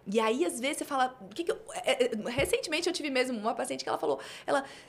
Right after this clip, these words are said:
"Eu não faço ideia do que que eu faço, o que que eu faço? Eu não tenho ideia do que que eu faço." Eu falei, "Calma, a gente vai te orientar." Mas ela falou, "Não, eu não me preparei pra isso, eu não estou preparada pra isso, mas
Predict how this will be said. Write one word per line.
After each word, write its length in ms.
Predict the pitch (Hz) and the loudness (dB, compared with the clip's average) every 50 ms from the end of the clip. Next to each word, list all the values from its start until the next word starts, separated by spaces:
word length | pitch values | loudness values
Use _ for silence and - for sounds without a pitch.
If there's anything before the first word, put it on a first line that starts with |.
| - - | -6 -2
"Eu 100 | - 247 | -2 -2
não 80 | 277 | 0
faço 200 | - 285 - - | -2 -2 -2 -2
ideia 280 | 254 208 202 190 185 180 | 0 0 2 2 2 0
do 80 | 185 | -2
que 80 | - 190 | -2 -2
que 80 | - - | -2 -2
eu 40 | |
faço, 220 | - - - 190 - | -2 -2 -4 -4 -4
o 20 | |
que 80 | - - | -2 -2
que 60 | - | -2
eu 40 | 277 | -2
faço? 260 | 277 - 190 185 - | -2 -2 -2 2 4
Eu 80 | 220 220 | 4 4
não 60 | 226 | 4
tenho 140 | 226 294 339 294 | 4 2 0 0
ideia 320 | 202 185 247 240 254 254 | 4 4 4 4 6 4
do 80 | 220 233 | 2 -2
que 100 | - 226 | -4 -4
que 80 | - 233 | -4 -4
eu 40 | 214 | -2
faço." 300 | - 220 190 185 - 190 | -2 -2 -2 -2 -4 -8
Eu 40 | |
falei, 160 | - 190 190 185 | -10 -12 -12 -10
"Calma, 440 | - 185 165 160 165 170 185 208 | -10 -10 -8 -6 -6 -4 -6 -6
a 20 | 196 | -6
gente 200 | 202 202 - - | -8 -8 -6 -4
vai 120 | 196 190 | -4 -4
te 120 | 196 - 208 | -4 -4 -4
orientar." 380 | 208 220 262 277 - 214 185 | -2 -2 -2 -2 -2 -4 -2
Mas 120 | 180 185 208 | -2 -2 -4
ela 80 | 214 220 | -4 -4
falou, 160 | - 247 254 | -4 -4 -4
"Não, 120 | 254 269 262 | -2 -2 -2
eu 60 | 254 | -2
não 100 | 262 277 | -2 -4
me 80 | 320 311 | -6 -6
preparei 460 | - 330 320 - - 320 302 269 269 | -8 -8 -8 -6 -6 -4 -4 -4 -4
pra 180 | - - 370 403 | -6 -6 -6 -6
isso, 340 | 311 208 - - - 202 190 | -4 -4 -6 -8 -10 -8 -6
eu 60 | 202 | -6
não 180 | 214 220 277 370 | -4 -4 -4 -6
estou 220 | 359 - - - | -6 -4 -4 -4
preparada 440 | - 285 - 285 277 269 262 254 269 | -4 -4 -4 -4 -2 -2 -2 -2 -4
pra 180 | - - 277 | -2 -2 -2
isso, 220 | 262 262 277 - - | 0 -2 -2 -4 -2
mas 340 | 320 302 285 285 311 - | 0 2 2 2 0 -2